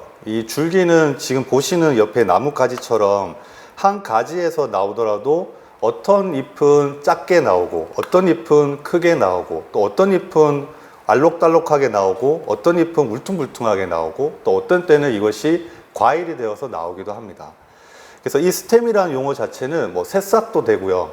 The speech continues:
줄기도 되고요. 그래서 얘가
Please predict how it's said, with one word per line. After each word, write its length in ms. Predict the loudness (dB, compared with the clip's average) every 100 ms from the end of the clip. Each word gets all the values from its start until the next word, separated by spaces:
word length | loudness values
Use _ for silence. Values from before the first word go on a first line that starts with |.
| -12
줄기도 460 | -6 -2 0 0 -2
되고요. 420 | -4 -8 -10 -10 -16 -20 -20 -20 -16
그래서 220 | -2 2 4
얘가 460 | 4 2 0 -2